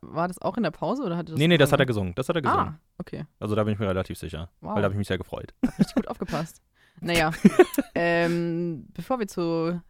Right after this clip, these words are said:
Speaker 1: unserer neuen Kategorie kommen, Josh, die du ins Leben gerufen hast,
Speaker 2: Ja.
Speaker 1: <laughs> möchte ich nochmal Grüße in den Chat geben.
Speaker 2: Grüße an den Chat.
Speaker 1: Und zwar hat Josh, der Gemüseschmuggler, geschrieben, „Ich finde Joshs Überleitungen geil.“
Speaker 2: Dankeschön, dankeschön.
Speaker 1: Schleimer.
Speaker 2: Ein bisschen Joshua-Liebe da draußen.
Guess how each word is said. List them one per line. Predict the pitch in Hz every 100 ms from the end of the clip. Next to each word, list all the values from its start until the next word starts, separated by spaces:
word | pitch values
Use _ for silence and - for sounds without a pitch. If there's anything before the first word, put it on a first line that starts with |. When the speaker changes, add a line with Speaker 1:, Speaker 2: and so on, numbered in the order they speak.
| _
Speaker 1:
unserer | 175 160 156
neuen | 160 180 180
Kategorie | - 165 156 214
kommen, | - 143 143 147
Josh, | 196 -
die | 240
du | 233
ins | 175 117 - -
Leben | 185 180 302
gerufen | 180 156 170 165
hast, | 104
Speaker 2:
Ja. | 110 247 370 - 240 208 220 - 208
Speaker 1:
<laughs> | 381 330 - 190
möchte | 233 240
ich | 202
nochmal | 202 190
Grüße | 233 294 254
in |
den | 202
Chat | - 294
geben. | - 233 240
Speaker 2:
Grüße | 233 107 107
an | 104
den | 107
Chat. | 113 110 113 110 - 202 - -
Speaker 1:
Und | 190 196
zwar | 190 202
hat | 170
Josh, | 190 262
der | 185
Gemüseschmuggler, | 180 214 214 - 165 165
geschrieben, | 165 - 180 185 -
„Ich | -
finde | - 160
Joshs | 156 170
Überleitungen | - 170 156 156 139 135
geil.“ | 143 175 262 - _
Speaker 2:
Dankeschön, | - 101 90 92 - 107
dankeschön. | 113 92 104 - 123 185 262
Speaker 1:
Schleimer. | - 139 135 135 139
Speaker 2:
Ein |
bisschen | 123 - 110 110
Joshua-Liebe | 104 113 127 117 117 123
da | 123
draußen. | 117 120 - 175